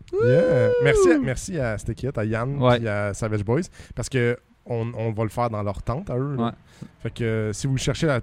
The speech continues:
Speaker 1: la
Speaker 3: À leur
Speaker 1: tente Savage
Speaker 3: kiosque.
Speaker 1: Boy-, Savage Boys, on va être avec eux, là.
Speaker 3: Ouais.
Speaker 2: Exactement.
Speaker 3: Ils ont un petit setup. C'est le, le plus beau kiosque, euh, d'é-, événementiel, genre,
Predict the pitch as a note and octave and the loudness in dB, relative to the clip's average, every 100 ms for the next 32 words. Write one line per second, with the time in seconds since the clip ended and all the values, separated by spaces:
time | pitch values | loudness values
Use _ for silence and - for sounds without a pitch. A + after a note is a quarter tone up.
0 | - E3+ - B2+ - C3 A#2 A#2+ A2+ B2+ | -2 2 4 2 0 0 0 0 0 2
1 | C3+ - - B2 B2 G#2+ B2 C#3 A#2+ G#2+ | 0 -2 -4 -4 -2 -2 0 0 0 -2
2 | G2+ A#2 G#2+ G2 F#2 - - - - B2 | -2 -2 -2 -4 -6 -10 -12 -16 -8 -4
3 | A#2 C3+ C#3 C3 A#2+ A#2+ A2+ - - A2+ | -2 -4 -6 -4 2 2 2 0 -2 0
4 | C3 - A#2+ A#2 B2+ C3+ - D3+ C#3 D#3 | 0 0 0 2 2 0 2 2 6 4
5 | - - B2+ C3 - - _ _ _ _ | 4 2 4 4 0 -16 _ _ _ _
6 | - G#2+ G#2+ G#2 G#2 G#2 A2 A#2+ - A2+ | -4 0 2 2 2 0 0 0 0 -2
7 | A#2+ A#2 A2 G#2 A#2+ A#2 A#2 A2 G#2+ | 0 -2 -4 -4 -4 -4 -6 -4 -4